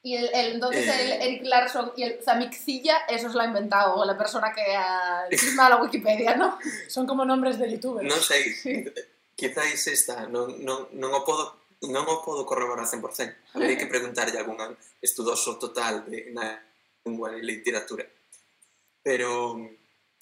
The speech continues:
Speaker 2: pero bueno, ademais, eh, en xeral estes pseudónimos non era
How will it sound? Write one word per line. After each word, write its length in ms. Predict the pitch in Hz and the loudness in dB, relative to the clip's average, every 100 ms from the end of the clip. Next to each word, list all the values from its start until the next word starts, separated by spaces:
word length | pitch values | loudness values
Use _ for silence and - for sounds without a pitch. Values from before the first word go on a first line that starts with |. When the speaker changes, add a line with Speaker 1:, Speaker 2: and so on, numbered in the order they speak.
| - - _ _ | 0 -2 _ _
Speaker 2:
pero 160 | - 110 | -2 0
bueno, 240 | 135 117 - - | 0 -4 -8 -8
ademais, 580 | 120 123 139 131 - - _ _ _ _ _ _ _ _ | -4 -2 -2 -2 -6 -12 _ _ _ _ _ _ _ _
eh, 300 | - 131 123 127 | -4 -2 -2 -4
en 40 | 123 | -4
xeral 400 | - 123 151 143 | -4 -4 -4 -2
estes 320 | 135 - - | -2 0 0
pseudónimos 720 | 135 135 147 156 151 147 - | 0 0 -4 -4 -8 -8 -6
non 200 | 147 135 127 | -6 -2 0
era 480 | 117 113 110 113 | 0 -2 -4 -6